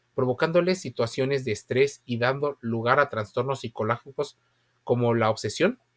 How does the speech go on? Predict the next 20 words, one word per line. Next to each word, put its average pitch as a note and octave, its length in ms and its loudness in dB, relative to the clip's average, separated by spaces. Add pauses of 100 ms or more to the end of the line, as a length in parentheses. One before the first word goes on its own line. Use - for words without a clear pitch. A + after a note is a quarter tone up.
(160)
la A#2 200 0
depresión, A#2 600 -2 (300)
la A#2 140 2
ansiedad, A#2+ 440 -2 (300)
entre A#2+ 320 -4
otros A#2+ 300 -6
varios. A2 420 -4 (600)
Cuando C#3 200 0
son F#3 200 -2
pequeños, C3 580 -4 (600)
necesitan C#3+ 640 -2
realizar C3 560 0 (280)
ellas G3+ 440 2
las A2+ 200 -6
tareas C3 360 2
cotidianas A#2+ 580 -6
que A#2+ 100 -18
corresponden A#2+ 580 -4
al G#2 120 -4
pequeño. C3 520 -6